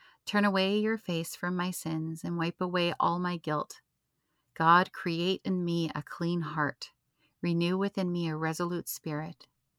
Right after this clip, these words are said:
Do not thrust me away from your presence. Do not take away from me your spirit of holiness. Give me back the joy of your salvation. Sustain in me a generous spirit." So why is this performed during Holy Week, and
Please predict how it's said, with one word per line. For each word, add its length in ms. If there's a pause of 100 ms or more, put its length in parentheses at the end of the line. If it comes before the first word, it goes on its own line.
(240)
Do 120
not 220
thrust 500
me 160
away 280
from 200
your 120
presence. 640 (420)
Do 100
not 220
take 320
away 360
from 280
me 220
your 160
spirit 460
of 100
holiness. 720 (800)
Give 180
me 120
back 300
the 80
joy 400
of 80
your 100
salvation. 800 (200)
Sustain 480
in 160
me 400
a 80
generous 400
spirit." 540 (1300)
So 200
why 320
is 160
this 180
performed 640
during 240
Holy 340
Week, 340
and 280